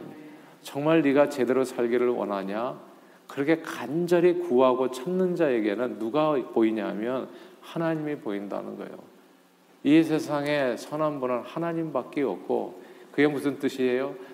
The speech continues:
모든 선의 근원은 오직 하나님으로부터 나온다는 거예요. 그래서 예수 믿는 게 중요하다는 겁니다.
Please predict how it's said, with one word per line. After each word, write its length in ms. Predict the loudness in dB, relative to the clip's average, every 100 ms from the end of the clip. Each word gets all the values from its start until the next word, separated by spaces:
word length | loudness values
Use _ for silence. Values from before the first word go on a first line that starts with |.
| -4
모든 400 | 4 4 4 0
선의 480 | -2 -2 0 2 0
근원은 360 | 0 0 0 0
오직 300 | 0 0 -2
하나님으로부터 840 | -4 -8 -6 -4 -4 -4 -6 -10
나온다는 540 | -4 -2 -2 -4 -4 -4
거예요. 120 | -8
그래서 320 | -4 -4 0
예수 320 | 0 0 0 0
믿는 240 | 2 4
게 140 | 4
중요하다는 580 | 2 0 0 0 -4 -4
겁니다. 600 | -8 -8 -8 -2 -2 -2